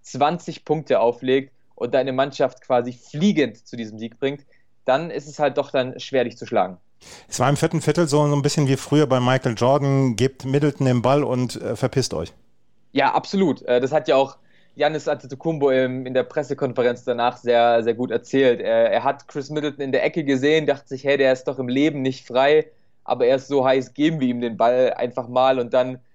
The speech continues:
Speaker 1: trifft Middleton nach einem Pump-Fake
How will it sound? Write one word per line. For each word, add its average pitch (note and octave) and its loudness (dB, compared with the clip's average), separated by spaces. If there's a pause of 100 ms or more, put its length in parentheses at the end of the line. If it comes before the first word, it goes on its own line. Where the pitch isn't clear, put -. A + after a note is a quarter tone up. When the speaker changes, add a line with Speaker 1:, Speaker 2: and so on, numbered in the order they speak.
(280)
Speaker 1:
trifft D#3+ -4
Middleton D3 -6
nach C3 0
einem C3 -8
Pump-Fake C#3+ -2